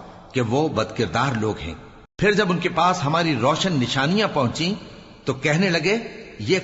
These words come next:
کھلا جادو ہے'، اور بے انصافی اور غرور سے ان کو ماننے سے انکار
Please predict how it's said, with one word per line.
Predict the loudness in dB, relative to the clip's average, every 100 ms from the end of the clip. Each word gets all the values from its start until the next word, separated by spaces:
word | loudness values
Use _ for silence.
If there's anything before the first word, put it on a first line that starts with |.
| 0
کھلا | 2 2
جادو | 2 0 0 -4
ہے'، | -6 -10 -16 -20 -20 -20 -4
اور | 0 0
بے | 0 0 2
انصافی | 0 0 0 0 0 0
اور | 0
غرور | 0 2 2 2
سے | 0 2
ان | 2 2
کو | 0
ماننے | 2 2 2 2
سے | 0 -2
انکار | -2 -2 -4